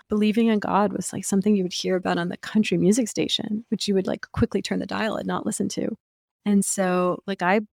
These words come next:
drank that Kool-Aid and was like, "Yeah, of course I don't believe in God." And that was a sort of anxious, cold world. <laughs> And then for me, it was much more, it was in my thirties that I found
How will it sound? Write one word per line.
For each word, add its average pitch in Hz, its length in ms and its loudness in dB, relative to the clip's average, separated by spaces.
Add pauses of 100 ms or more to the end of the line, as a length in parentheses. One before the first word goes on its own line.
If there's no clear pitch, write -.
(280)
drank 202 240 0
that 185 180 0
Kool-Aid - 460 -2
and - 100 -4
was 214 100 -6
like, 214 140 -8
"Yeah, - 160 -4
of - 60 -20
course - 240 -6
I - 20 -4
don't 190 140 -4
believe 208 160 -4
in - 80 -4
God." - 340 -4 (340)
And 220 220 6
that 233 160 2 (100)
was 247 220 4
a 262 60 2
sort 202 260 2
of 233 320 2 (100)
anxious, 220 460 2
cold 208 420 -4
world. 196 400 2 (220)
<laughs> - 180 -18
And 202 220 0
then 196 320 0
for 226 180 -2
me, 220 220 0
it - 100 -4
was 214 200 -4
much 190 260 -4
more, 202 140 -2
it - 40 -4
was - 160 -4
in 285 80 -2
my 196 120 -2
thirties 190 640 -4
that 190 120 -6
I 202 200 -4 (1040)
found 202 680 -2